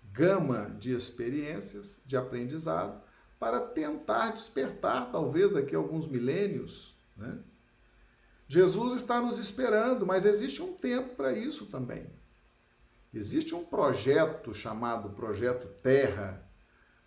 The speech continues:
um projeto de evolução, existe, certo?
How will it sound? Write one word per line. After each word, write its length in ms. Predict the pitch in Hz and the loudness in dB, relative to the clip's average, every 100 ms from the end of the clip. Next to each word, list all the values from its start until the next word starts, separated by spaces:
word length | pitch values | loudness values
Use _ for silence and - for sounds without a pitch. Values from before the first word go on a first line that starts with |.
| - | -16
um 60 | |
projeto 580 | 101 117 107 104 151 160 | -8 -4 0 4 4 2
de 100 | 135 | 2
evolução, 1000 | 135 123 120 98 - 131 160 156 107 92 - - _ _ _ _ - | 2 2 0 -2 -4 2 4 4 2 -4 -10 -20 _ _ _ _ -14
existe, 800 | 110 82 98 185 - - - - - _ _ _ - | -10 -8 -4 -2 -4 -6 -12 -14 -16 _ _ _ -20
certo? 480 | - - - 214 - | -18 -8 -6 -6 -10